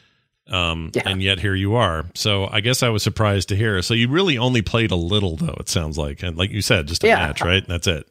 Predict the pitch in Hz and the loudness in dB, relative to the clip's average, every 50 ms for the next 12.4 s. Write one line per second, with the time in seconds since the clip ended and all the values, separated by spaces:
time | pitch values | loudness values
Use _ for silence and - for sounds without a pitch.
0 | _ - 156 151 - 214 208 190 175 175 160 165 185 202 214 226 220 208 202 196 | _ -4 -4 -4 -2 0 0 0 0 0 0 0 0 0 0 0 0 0 0 2
1 | 196 202 196 202 - - - - 165 147 139 139 139 139 - 196 190 190 - - | 2 0 0 -2 -2 -4 -2 0 2 2 4 2 2 2 0 -2 -2 0 0 0
2 | 180 151 156 156 - - - 175 165 160 160 156 147 143 131 123 117 - - 151 | 2 2 2 2 0 0 2 2 4 4 4 4 4 4 2 2 0 0 0 0
3 | 147 135 - - - 131 127 123 139 139 160 151 160 165 170 165 147 139 143 139 | 0 -2 -4 -4 -4 -2 2 2 2 2 2 0 2 4 4 4 4 2 0 -6
4 | - - - - - - - - - - - _ - 165 175 185 185 185 190 208 | -12 -16 -18 -18 -18 -20 -20 -20 -20 -20 -14 _ -2 0 2 2 2 2 2 2
5 | 214 196 233 208 196 196 170 175 185 202 208 208 196 185 180 160 156 160 151 147 | 0 0 0 0 0 0 0 2 2 2 2 0 0 0 0 0 0 0 0 2
6 | 139 143 139 131 160 190 208 208 208 196 - - 277 370 254 190 160 160 180 196 | 2 2 0 0 0 0 2 2 2 2 0 2 2 0 0 0 0 0 2 2
7 | 202 196 185 180 175 165 156 156 170 170 156 135 123 113 113 - - - - - | 2 2 2 2 2 2 2 2 2 2 2 2 0 -2 -4 -6 -6 -6 -8 -8
8 | - 120 139 156 156 151 151 151 156 156 156 151 151 156 151 165 147 143 123 131 | -6 -2 0 2 2 2 2 0 -2 0 2 2 2 2 2 2 0 0 2 2
9 | 151 139 135 139 139 131 127 131 131 135 127 135 127 131 123 120 117 113 107 - | 0 0 0 0 0 0 2 2 2 2 0 0 0 0 0 0 -2 -4 -2 0
10 | 135 127 123 120 110 - - 120 110 101 - 101 95 95 92 - 110 117 123 123 | 0 0 0 -2 -4 -4 -6 -8 -8 -6 -6 -8 -6 -6 -6 -4 0 0 2 0
11 | 120 - 117 95 78 82 95 - 98 85 76 76 - - - 82 76 - - - | 0 0 -2 -4 -4 -4 -8 -8 -6 -6 -6 -8 -8 -8 -8 -10 -10 -10 -10 -10
12 | - 90 87 87 82 80 80 78 | -6 -2 0 2 2 2 0 -2